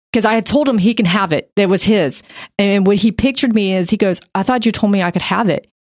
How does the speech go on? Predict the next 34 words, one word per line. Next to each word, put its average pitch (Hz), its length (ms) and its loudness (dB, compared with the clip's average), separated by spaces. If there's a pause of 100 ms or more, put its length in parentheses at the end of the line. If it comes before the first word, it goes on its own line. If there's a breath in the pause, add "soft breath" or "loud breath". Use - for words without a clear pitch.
(100)
And 202 140 2
what 208 100 4
he 214 100 2
showed 240 380 0
me 240 140 4
was, 185 340 0
it's 208 240 0
like 202 220 0
taking 247 300 0
a 233 40 0
backpack 196 500 -4
on 185 120 2
your 175 100 2
back 175 320 -4
full 196 160 0
of 170 100 0
rocks 170 380 0 (180 loud breath)
and 196 120 2
just 202 180 0
turning 220 240 0
it 196 60 0
around 190 220 0
and 175 80 -2
carrying 180 260 0
it - 20 -2
in 156 60 -2
front 180 200 -2
instead. - 360 -2 (400)
Saying, 208 220 0
"I 233 80 0
gave 294 180 -2
it 349 80 -4
to 311 80 0
you." 302 260 0